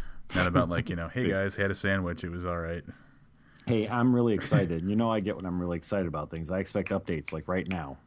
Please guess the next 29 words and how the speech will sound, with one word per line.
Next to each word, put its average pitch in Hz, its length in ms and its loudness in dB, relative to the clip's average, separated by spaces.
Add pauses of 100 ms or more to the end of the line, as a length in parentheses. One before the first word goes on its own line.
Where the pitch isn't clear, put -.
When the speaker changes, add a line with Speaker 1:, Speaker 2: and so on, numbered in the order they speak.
(180)
Speaker 1:
Oh. 95 140 -2
Speaker 2:
So. 71 320 -4 (380)
Speaker 1:
Oh, 82 260 -4
I 82 140 -4
know. 80 280 -4 (360)
Speaker 2:
<clears throat> 131 120 2 (160)
Yeah, 90 140 -2
I 90 100 -2
know 120 160 4
you 104 200 2
know. 69 280 -4 (400)
Apparently, 95 300 0
Ralph 101 320 0
didn't 92 200 2
get 107 180 2
that - 180 -2
message. - 420 -4
So, - 320 -10 (140)
Speaker 1:
<laughs> - 140 -10
Speaker 2:
anyway, 101 340 4
Speaker 1:
Shoot. 139 180 0
Speaker 2:
Ralph. 110 440 -2 (200)
Speaker 1:
<laughs> 160 100 0 (840)
Livius 135 340 6
expects 131 460 2
to 135 100 4
hear 107 200 2
from 95 240 -2
you, 92 220 -2